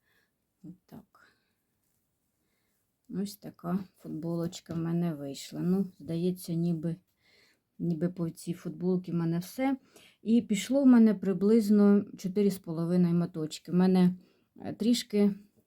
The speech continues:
не хватило на резиночку. Я брала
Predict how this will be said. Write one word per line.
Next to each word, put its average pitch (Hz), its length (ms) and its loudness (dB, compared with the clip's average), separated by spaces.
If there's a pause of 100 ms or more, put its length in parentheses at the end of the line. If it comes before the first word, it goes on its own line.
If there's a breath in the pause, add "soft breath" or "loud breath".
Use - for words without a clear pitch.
(300)
не 180 400 -4
хватило 180 520 0
на 180 400 4
резиночку. 156 800 -4 (360)
Я 156 160 -6
брала 165 480 -2